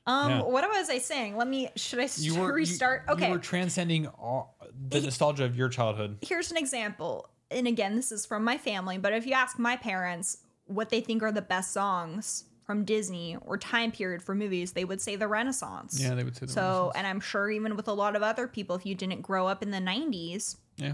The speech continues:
Speaker 1: They might say that as well. They're not gonna necessarily just look towards the classics or whatever movies they grew up with.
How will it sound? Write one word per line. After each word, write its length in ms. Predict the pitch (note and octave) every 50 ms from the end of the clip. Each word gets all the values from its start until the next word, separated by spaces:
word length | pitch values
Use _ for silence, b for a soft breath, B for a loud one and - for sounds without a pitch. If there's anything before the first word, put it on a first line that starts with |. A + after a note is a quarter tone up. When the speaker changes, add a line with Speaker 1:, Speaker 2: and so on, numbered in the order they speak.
| D3
Speaker 1:
They 160 | - F3 F3 F3+
might 360 | G3+ G3+ G3+ G3+ A3 - -
say 220 | - - G#3 A3
that 220 | A3+ A#3 A#3+ B3 A#3+
as 180 | A#3+ A#3+ -
well. 280 | B3 B3+ C#4+ C4+ A3 F#3
They're 140 | F3 F3 F3+
not 180 | F3 G3 G3
gonna 300 | - A3+ G#3+ G#3+ G3+ F#3 E3+
necessarily 680 | F#3 F#3 G3+ G#3+ - G#3+ G3+ - G3+ G3+ A3 A3 G#3+ A3
just 200 | G3 G3 G3 F#3
look 180 | F#3+ G3 G3 -
towards 360 | - - G#3 G3+ G3+ G3 -
the 120 | - - A3
classics 680 | - - C#4 - C4 D4+ D4+ - A3+ G3+ G3+ - - - -
or 140 | - G3 G3+
whatever 320 | G3 G#3+ G#3+ G#3+ G#3 G#3
movies 340 | G#3 G#3 G3+ G3 G3 G#3+ G3+
they 120 | - G#3 G3+
grew 240 | F#3+ F#3+ F#3+ F#3+
up 200 | G3+ B3+ D4+ -
with. 220 | - F3+ F3 F#3